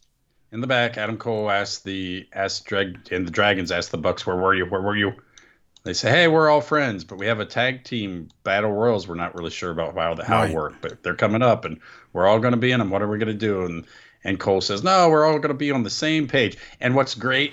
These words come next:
Speaker 1: is the Bucks leave
Speaker 2: I
Speaker 1: stage left.
Speaker 2: love this so much.
Speaker 1: The Bucks leave stage left. Red Dragon leaves stage right. And Cole stands there for a second, and then Brandon's behind the camera. He goes, "Which way you gonna go, Cole?" Which way?
Speaker 2: Oh,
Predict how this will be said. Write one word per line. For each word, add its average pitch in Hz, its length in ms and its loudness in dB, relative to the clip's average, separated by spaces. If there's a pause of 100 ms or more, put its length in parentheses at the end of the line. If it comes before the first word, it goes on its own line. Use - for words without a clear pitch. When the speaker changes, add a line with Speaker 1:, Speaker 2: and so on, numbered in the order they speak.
Speaker 1:
is 113 220 -2
the 104 80 -8
Bucks 127 340 -2
leave 131 320 0
Speaker 2:
I 165 240 12
Speaker 1:
stage 123 380 2
left. 113 320 2
Speaker 2:
love 143 460 6
this - 520 -4
so - 400 6
much. 135 440 2
Speaker 1:
The 131 60 -10
Bucks 147 320 0
leave 147 240 -4
stage 147 400 -6
left. 107 460 -4 (260)
Red 107 220 -2
Dragon 117 460 -2
leaves 95 200 -12
stage 101 360 -8
right. 95 420 0 (300)
And 117 160 -4
Cole 151 240 2
stands 156 400 -2
there 143 120 2
for 139 120 -2
a 127 60 -2
second, 147 340 -2 (160)
and 214 100 -2
then 214 120 2
Brandon's 208 420 2
behind 160 260 2
the 127 60 -10
camera. 175 320 -2
He 135 40 -4
goes, 123 200 -6 (480)
"Which 101 260 -12
way 117 180 -2
you 123 100 -2
gonna 143 200 0
go, 190 240 -2
Cole?" 214 440 -2
Which 170 140 0
way? 165 80 8
Speaker 2:
Oh, 170 440 8